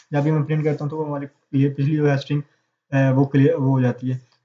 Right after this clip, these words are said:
तो चलें, आज का प्रोग्राम यहाँ तक ही था। हमारा जो है आज का चैप्टर भी ख़त्म हो गया, लेक्चर भी हमारा यहाँ तक ख़त्म हो गया। उम्मीद है आप लोगों को समझ आई होगी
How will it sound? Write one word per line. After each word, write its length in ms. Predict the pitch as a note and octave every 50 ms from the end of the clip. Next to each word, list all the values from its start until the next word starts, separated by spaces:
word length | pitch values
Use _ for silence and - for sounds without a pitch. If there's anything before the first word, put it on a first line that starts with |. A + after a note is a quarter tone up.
| _ _
तो 320 | - B2+ B2 B2 C3 C#3 - _ _ _ _ _ _ _ _ -
चलें, 240 | D#3 D3 D3 D3 D3 -
आज 140 | - C3+ C3+ C3+
का 60 | - C#3+
प्रोग्राम 360 | - D3+ C#3 C#3 C#3+ C#3+ C#3
यहाँ 180 | B2+ C3 C3+
तक 100 | C3 F3
ही 80 | E3 D#3+
था। 140 | C#3+ E3 D3 D3 D3+ G#3 -
हमारा 280 | D3+ C3+ C3+ C3+ C3+ C3+
जो 120 | C3+ C#3 C3
है 160 | C3+ C3+ C3 C3+ C3+ - - C#3+
आज 120 | C3+ B2+ B2+
का 60 | C3+
चैप्टर 320 | C3 - C3 C3 - D3+ F3
भी 80 | F3+
ख़त्म 220 | D#3 E3 D#3+ F3 D#3+
हो 120 | D3 D3
गया, 120 | C#3 D3 C#3+
लेक्चर 340 | C3+ C3 B2+ - E3 D3+
भी 60 | D#3+ D#3
हमारा 280 | D3+ D3 C#3 C#3 C3
यहाँ 160 | C3 B2+ B2+
तक 140 | B2+ C#3+ C3
ख़त्म 180 | C3 B2+ C3+ C3
हो 160 | C3 B2 B2
गया। 160 | B2 B2+ C3 C3 - _ _ _ _ _ _ -
उम्मीद 300 | E3+ D3+ D#3 E3+ G3 F#3
है 60 | G3 F3+
आप 140 | E3 D#3
लोगों 180 | D3 D#3 D#3 D3+
को 80 | D3 C#3
समझ 240 | - D3 C#3 C3+ C3
आई 120 | B2 A#2+
होगी 220 | B2 A#2+ A#2+ A#2+